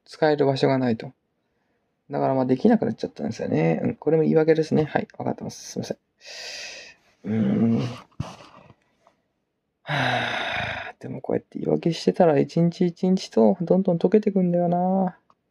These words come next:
怖いな。これでさ、あと一日で大学生活、大学の夏休み終わりってなったら、辛いな。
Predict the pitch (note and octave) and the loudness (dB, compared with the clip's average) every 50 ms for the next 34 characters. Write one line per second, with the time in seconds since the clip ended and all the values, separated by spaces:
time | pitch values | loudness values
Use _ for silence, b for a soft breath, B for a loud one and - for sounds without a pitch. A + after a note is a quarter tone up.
0 | _ _ _ _ _ _ _ _ _ _ _ _ _ - - F#3+ G3+ A3 A#3+ B3 | _ _ _ _ _ _ _ _ _ _ _ _ _ -6 -2 0 2 2 4 4
1 | B3 B3+ B3 B3+ C4+ C#4 D4 D4 D4 D4 C4+ B B B B _ _ _ _ _ | 4 4 4 4 4 4 4 2 2 0 -2 B B B B _ _ _ _ _
2 | _ _ _ _ _ _ _ _ _ - - F#3+ F#3 F#3+ G3 F#3+ - - G#3+ A3 | _ _ _ _ _ _ _ _ _ -8 -4 0 2 2 2 2 2 2 2 2
3 | A#3+ C4 B3+ - _ _ _ _ _ _ _ _ _ _ _ _ _ _ _ _ | 2 2 -2 -6 _ _ _ _ _ _ _ _ _ _ _ _ _ _ _ _
4 | _ - E3 E3 - D#3+ D3+ C#3+ C#3+ C#3+ - E3+ E3+ E3+ - - - E3 D#3+ D3+ | _ -6 -6 -4 0 2 2 2 2 0 0 0 0 0 -2 -2 0 2 2 2
5 | - - _ _ _ _ _ _ _ _ _ _ _ - D#3+ D#3+ E3 E3+ E3+ E3 | 0 -2 _ _ _ _ _ _ _ _ _ _ _ -2 0 2 2 2 2 0
6 | - - E3 - - F#3+ F#3 - D#3 D3+ - - - _ - E3 E3+ F3 E3+ E3+ | -2 -6 -8 2 4 4 6 6 2 0 0 -10 -4 _ 2 4 4 4 2 2
7 | F3 F3 E3+ E3 D#3+ D#3+ - F#3 F#3+ - - D#3 C#3 C#3 C#3 D3+ D#3 E3+ F3+ - | 2 4 4 4 4 6 6 4 4 4 4 2 4 4 4 4 4 4 4 2
8 | _ - F#3 F#3 F#3 - - D#3+ D3+ D3 D3 D3+ B B B B B B B B | _ 0 0 0 0 0 -2 -2 0 2 0 0 B B B B B B B B
9 | B B B B B _ _ _ _ C#3+ D3 - - - D#3+ F#3+ G#3 A#3+ A#3+ A#3+ | B B B B B _ _ _ _ -10 -10 -10 -6 2 4 4 6 6 4 4
10 | A#3+ A#3 A#3+ A#3+ A#3+ A3+ - - - | 4 4 4 2 2 0 -2 -8 -16